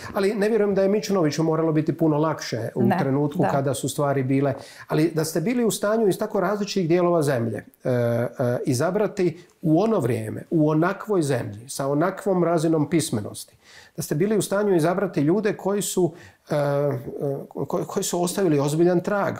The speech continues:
Speaker 1: koji su, čak i kada nisu imali reputaciju, e, prve lige, e,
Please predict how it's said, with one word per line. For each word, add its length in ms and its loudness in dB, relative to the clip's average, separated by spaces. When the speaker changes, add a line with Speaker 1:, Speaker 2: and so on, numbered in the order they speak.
Speaker 1:
koji 220 0
su, 280 -2
čak 260 -4
i 60 0
kada 280 -2
nisu 340 0
imali 320 2
reputaciju, 880 2
e, 60 -8
prve 440 0
lige, 380 -2
e, 200 -8